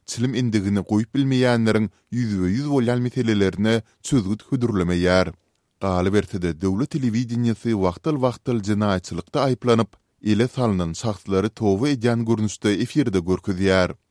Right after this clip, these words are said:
Hukuk toporlary Türkmenistanyň ozalky iki awtoritar prezidenti, sol sanda häzirki ýurtbaş tutununyň kakasy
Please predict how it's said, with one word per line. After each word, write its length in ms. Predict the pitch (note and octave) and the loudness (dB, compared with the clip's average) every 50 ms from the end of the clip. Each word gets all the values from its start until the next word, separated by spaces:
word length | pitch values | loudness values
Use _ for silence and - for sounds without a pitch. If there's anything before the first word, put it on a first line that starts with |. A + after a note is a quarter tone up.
| _ | _
Hukuk 360 | _ - - - C#3 C#3 - | _ -20 -12 -8 -8 -6 -4
toporlary 580 | - D#3 C3 - C#3 C3 C3 B2 B2 B2 A#2+ B2 | -4 -4 -2 0 0 0 2 2 2 2 2 0
Türkmenistanyň 720 | - - - - G#2+ G#2 G2+ G2 - - G2 F#2+ G#2 G#2+ | -2 -4 -10 -4 -2 -2 -2 -2 0 0 0 0 0 0
ozalky 400 | G#2+ A2 G2 G2 F2+ E2+ - D3+ | 0 0 2 0 0 0 -2 -6
iki 240 | C3+ - - - D3+ | -8 -6 -6 -4 -4
awtoritar 560 | C#3+ C3+ - - A2 F#2+ - - G#2+ A2 A2 | -4 -4 -2 -2 -2 -2 0 0 0 0 0
prezidenti, 920 | - B2 A#2+ A#2 G#2+ G2 F2+ G#2+ G#2+ G#2 G2+ F#2+ - A2 G#2+ G#2+ G#2 F#2 - _ _ _ | 0 -2 -2 -2 -2 -2 0 0 2 2 0 0 0 0 2 2 2 0 -4 _ _ _
sol 280 | - - - A#2+ C3 C#3 | -14 -6 -2 0 0 0
sanda 320 | C3 C#3 C3 B2+ B2 A#2+ | 0 0 0 0 2 0
häzirki 600 | A#2 G#2+ A2+ A2+ G#2 F2 F2+ F2 - - C#3+ C#3 | 0 2 4 4 4 4 2 -2 -4 -4 -4 -2
ýurtbaş 320 | C#3+ C#3+ - - - C3+ B2 - | -2 -4 -4 -2 -2 -2 -2 -4
tutununyň 480 | _ - - C3+ B2 A#2+ A#2 A#2+ A#2+ A2 | _ -6 -2 0 2 2 2 2 0 0
kakasy 640 | - B2+ B2 A2+ - - A#2 G2 - A#2 A2+ A2 | 0 0 0 0 0 -2 -6 -2 2 2 2 2